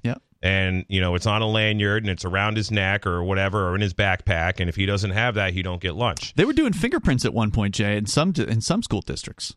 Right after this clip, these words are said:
Speaker 2: So, so now, so basically, when you take, yeah, I believe it. Uh,
Speaker 1: Yep.
Speaker 2: when you, yeah, yeah, fin-, yeah, to, for you, okay.
Speaker 1: They did
Speaker 2: Uh,
Speaker 1: that.
Speaker 2: yeah,
Speaker 1: That,
Speaker 2: you're not
Speaker 1: that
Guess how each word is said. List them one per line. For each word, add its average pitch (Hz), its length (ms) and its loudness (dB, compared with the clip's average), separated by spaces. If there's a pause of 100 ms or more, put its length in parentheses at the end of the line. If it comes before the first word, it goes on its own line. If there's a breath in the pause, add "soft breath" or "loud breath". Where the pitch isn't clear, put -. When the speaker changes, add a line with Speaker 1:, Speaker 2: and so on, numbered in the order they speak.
Speaker 2:
So, 120 440 2
so 117 220 2
now, 127 300 4
so 120 260 0
basically, 123 400 0
when 110 160 2
you 98 80 2
take, 131 280 0
yeah, 104 280 0
I 104 40 -2
believe 110 280 0
it. - 120 0
Uh, 98 280 2
Speaker 1:
Yep. 95 100 -4
Speaker 2:
when 107 140 4
you, 107 100 4 (160)
yeah, 107 220 2 (100)
yeah, 107 160 0
fin-, - 240 -4
yeah, 117 160 2
to, 101 400 -2
for 104 120 -2
you, 98 100 -2 (160)
okay. 110 320 -2 (180 soft breath)
Speaker 1:
They 139 140 2
did 147 120 4
Speaker 2:
Uh, 113 60 4
Speaker 1:
that. 113 140 4
Speaker 2:
yeah, 135 80 4
Speaker 1:
That, 143 60 4
Speaker 2:
you're - 80 4
not 123 120 4
Speaker 1:
that - 0 -